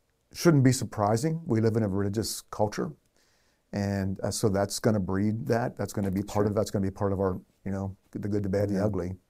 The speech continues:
Speaker 2: Yeah.
Speaker 1: But man, I feel like I've got, I got a prayer target.
Speaker 2: Do you, was,
Speaker 1: <laughs> And I
Speaker 2: uh,
Speaker 1: feel like we have a, we, I think Jesus is gonna give us strategy to, to break that,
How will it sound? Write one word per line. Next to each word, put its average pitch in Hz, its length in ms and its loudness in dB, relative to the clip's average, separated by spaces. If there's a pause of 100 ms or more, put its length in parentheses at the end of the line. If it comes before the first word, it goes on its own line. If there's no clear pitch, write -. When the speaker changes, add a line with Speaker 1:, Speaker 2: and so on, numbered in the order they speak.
Speaker 2:
Yeah. 92 180 -8 (500)
Speaker 1:
But 113 120 4
man, 113 140 6
I 104 60 2
feel 117 200 0
like 98 100 2
I've 95 80 -2
got, 92 180 -2 (180)
I 101 80 -2
got 92 120 -2
a 90 40 -2
prayer 90 240 -4
target. 80 420 -4 (480)
Speaker 2:
Do 127 60 0
you, - 180 10 (220)
was, 110 240 0
Speaker 1:
<laughs> - 20 10
And 104 160 12
I 147 60 12
Speaker 2:
uh, - 40 12
Speaker 1:
feel 170 180 12
like 135 140 10
we 135 100 10
have 127 100 10
a, 147 60 8 (440)
we, 117 480 6 (300)
I 123 100 10
think 135 200 8
Jesus 120 280 6
is 104 100 2
gonna 113 180 4
give 107 160 2
us 104 100 2
strategy 95 640 0 (100)
to, 92 180 -2 (100)
to 104 80 -4
break 98 300 0
that, 98 200 -2